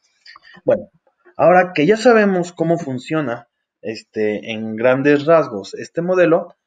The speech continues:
pues, ¿cómo, pues, lo podemos programar? Pues, primero, esta,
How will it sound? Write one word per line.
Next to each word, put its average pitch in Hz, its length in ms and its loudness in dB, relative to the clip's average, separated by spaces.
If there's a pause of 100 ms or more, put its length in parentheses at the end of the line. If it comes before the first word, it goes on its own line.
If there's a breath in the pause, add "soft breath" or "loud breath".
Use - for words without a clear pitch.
(120)
pues, 131 360 -6 (300)
¿cómo, 143 460 0
pues, 113 160 -14
lo 110 100 -10
podemos 104 560 -10
programar? 165 500 0 (720 loud breath)
Pues, 226 440 4 (360)
primero, 233 480 0
esta, 175 440 -6